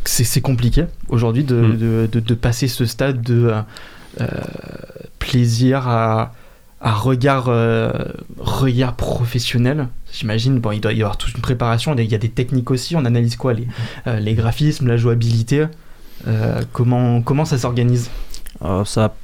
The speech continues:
Speaker 3: principalement être de la technique, vraiment dans la technique du jeu, euh, principa-, enfin, surtout du coup pour les personnes qui veulent être du coaching ou faire, euh, joueur professionnel, ça va vraiment être de l'analyse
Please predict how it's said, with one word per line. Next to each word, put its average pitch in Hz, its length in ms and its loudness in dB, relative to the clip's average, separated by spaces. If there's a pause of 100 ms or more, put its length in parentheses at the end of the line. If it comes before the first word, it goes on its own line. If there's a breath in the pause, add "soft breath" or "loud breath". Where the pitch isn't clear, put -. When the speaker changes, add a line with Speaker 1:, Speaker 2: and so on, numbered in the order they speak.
(140)
Speaker 3:
principalement 131 460 2
être 120 100 2
de 117 80 4
la 107 100 4
technique, - 640 -2
vraiment 107 300 2
dans 117 100 2
la 101 120 2
technique 113 440 0
du 110 180 4
jeu, 120 120 2
euh, 110 340 4 (120)
principa-, - 260 -6
enfin, 92 200 -2
surtout 113 340 -2
du 104 120 0
coup 113 220 0
pour - 140 -2
les - 60 0
personnes 113 260 0
qui 107 120 0
veulent 98 180 2
être 90 100 -4 (160)
du - 120 -4
coaching 113 540 2
ou 98 120 2
faire, 92 260 0
euh, 92 180 2
joueur 95 220 2
professionnel, 110 580 0
ça 110 140 -2
va 95 80 2
vraiment 107 260 2
être 113 100 0
de 107 80 2
l'analyse 110 680 2